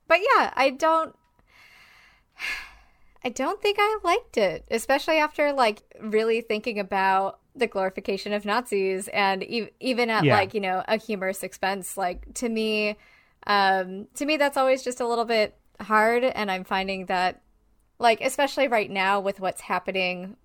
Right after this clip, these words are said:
Speaker 1: with Palestine and everything, I'm
Speaker 2: Yeah.
Speaker 1: just like, I don't know if I need to watch media that glorifies, um, or even, like,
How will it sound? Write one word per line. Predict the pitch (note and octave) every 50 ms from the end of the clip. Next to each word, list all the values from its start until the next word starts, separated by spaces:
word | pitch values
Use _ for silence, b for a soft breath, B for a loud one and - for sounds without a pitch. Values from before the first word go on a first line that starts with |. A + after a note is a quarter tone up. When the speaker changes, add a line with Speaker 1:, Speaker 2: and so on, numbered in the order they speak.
| _ -
Speaker 1:
with | G#3 -
Palestine | - G#3+ F#3 F#3 F#3 - - G3 F#3 F#3 F#3 F3+ F3+ F3+ F3+ - _ _ _ _ _ -
and | G#3 G3 F#3+ F#3 F3+ F3+ F#3 F3+ - - - -
everything, | G3 G3 F#3 F#3+ F#3 F#3 - F#3 F3+ C#3+
I'm | A#2+ A2
Speaker 2:
Yeah. | -
Speaker 1:
just | F#3 F3+ - -
like, | G3 F#3+ F#3 - - _ _ _ _ _ _ _ _ _ _ _ _
I | - - C#4+
don't | C#4+ C#4 C4 - -
know | A#3 A#3 A#3+ A#3+ A#3+ A#3
if | A#3 -
I | B3 A3+ G#3+
need | G#3 G#3 G#3 G#3 G3+ G3+ - - -
to | - A3 G3+ G3 G3 F#3+ F#3+ F#3+ F#3 F#3 F#3 - _ _ _ _ _ _ _ _ _ _ _ _ -
watch | G#3+ G#3+ G#3+ F#3+ - - -
media | G#3 F#3+ F#3 F#3+ F#3+ F#3
that | F3+ F#3+ - -
glorifies, | - G3 F#3+ F#3+ F#3 F#3 F#3 - G3 F#3 F#3 F#3 F3+ F3+ F3+ F3+ F3 - - - _ _ _ -
um, | G#3 G3+ F#3 F3+ F3 F3+ F3 F3 F3+ G3 G#3+ - _ _ -
or | A3+ A3+ A3
even, | G#3 - A#3 G3 G3 G3 F#3+ F#3 F#3+ F3+ -
like, | - G3 F3+ E3+ -